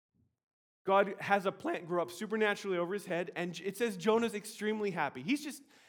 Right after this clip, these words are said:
he's just a pretty peach. He just loves the fact that he now has some shade.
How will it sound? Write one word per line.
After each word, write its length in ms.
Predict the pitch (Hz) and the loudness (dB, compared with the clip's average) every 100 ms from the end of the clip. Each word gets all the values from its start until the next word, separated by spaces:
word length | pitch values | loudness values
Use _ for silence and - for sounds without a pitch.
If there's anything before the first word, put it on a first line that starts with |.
| _ - | _ -2
he's 180 | 349 | -2
just 160 | 370 - | -2 -6
a 40 | |
pretty 240 | 233 233 214 | -8 -6 -8
peach. 380 | 214 160 - - | -8 -8 -8 -12
He 100 | 233 | -10
just 240 | 285 214 | -10 -4
loves 440 | 208 214 214 190 | 2 4 4 2
the 80 | 190 | -6
fact 260 | - 165 156 | -2 -2 -2
that 100 | 160 | -6
he 120 | 170 | -4
now 160 | 170 160 | -4 -4
has 200 | 151 143 | -6 -8
some 140 | 135 | -12
shade. 540 | 123 226 214 220 214 | -6 0 2 0 -6